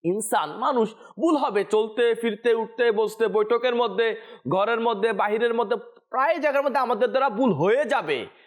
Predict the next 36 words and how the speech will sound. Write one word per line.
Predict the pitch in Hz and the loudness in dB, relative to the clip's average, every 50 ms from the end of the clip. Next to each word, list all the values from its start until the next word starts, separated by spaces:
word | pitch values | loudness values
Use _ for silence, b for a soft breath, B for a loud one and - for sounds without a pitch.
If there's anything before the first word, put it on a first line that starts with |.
| b b b b b - 101 98 | b b b b b -20 -12 -6
ভুল | 117 135 143 143 - | -2 -2 -2 0 0
তো | 175 156 | 0 0
হয়ে | 139 151 165 196 202 | 2 2 2 2 2
যাবে, | 180 233 196 127 117 - | 2 0 -2 -2 -4 -6
সমাধান | - 95 92 104 120 151 185 208 | -6 -6 -4 -2 -2 -2 -2 -2
তো | 254 240 | -2 -2
করতে | 262 254 254 269 247 | -2 -2 0 2 2
হবে | 208 185 175 | 2 2 2
না? | 190 302 311 247 180 120 101 - B B B B B B | 2 2 2 2 2 0 -2 -6 B B B B B B
এরকম | - 160 170 185 185 233 226 | 2 2 2 2 2 0 0
ইসলামী | 226 180 - - - 208 214 214 233 | 0 0 -2 -2 -2 -2 0 2 2
ভাই, | 233 233 233 | 2 2 0
ইসলামী | 226 226 - 240 233 240 247 | 0 -2 0 0 2 2 2
ভাই | 220 214 190 160 | 2 0 0 0
দিনের | 131 175 196 220 247 247 | 0 0 2 2 2 0
কাজ | - 269 254 247 - | 0 0 -2 -2 0
করতে | - 240 226 226 269 269 | 0 0 0 0 0 0
গিয়েছে, | 233 269 269 277 269 - 302 311 330 320 320 B B B B B B | 2 4 2 2 2 2 2 2 2 2 -2 B B B B B B
কথা | 196 208 226 254 262 | -2 0 2 0 0
কাটাকাটি | - 294 277 - 269 269 254 269 269 277 277 | 2 2 0 2 2 2 2 0 0 2 2
হয়ে | 247 254 254 254 254 | 4 4 4 4 4
গিয়েছে, | 220 254 247 240 233 - - 208 160 127 110 B B B B B | 4 4 2 2 2 2 0 2 2 0 0 B B B B B
কোনো | - 214 226 247 262 | 0 0 2 2 2
কারণে | 254 269 262 262 269 | 2 2 2 2 2
সমস্যা | 262 254 233 220 254 247 - 277 269 | 2 0 0 0 0 0 0 2 2
হয়ে | 247 254 262 254 | 2 2 2 2
গিয়েছে, | 214 254 247 240 - - 220 170 139 110 - B B B B B B | 2 2 2 2 0 0 -2 -2 -2 -2 -4 B B B B B B
তৃতীয় | - 233 247 - 254 262 277 277 285 277 | 0 0 0 2 2 2 4 4 4 2
জন | 214 285 285 285 269 | 2 2 2 2 2
এসে | 269 254 - 277 | 2 2 0 0
সমস্যাটাকে | - 262 240 226 240 254 254 - 277 262 277 247 269 262 | 0 0 0 0 0 0 0 0 0 0 0 0 0 0
সমাধান | - 254 233 226 247 269 294 285 262 | 0 0 0 0 0 0 0 -2 -2
না | 254 262 269 262 | 0 -2 -2 0
করে | 262 269 277 269 | 0 0 0 2
বাড়িয়ে | 226 208 202 196 208 196 180 | 2 0 0 2 2 2 2
দেয়। | 151 160 143 117 98 | 0 0 0 -2 -4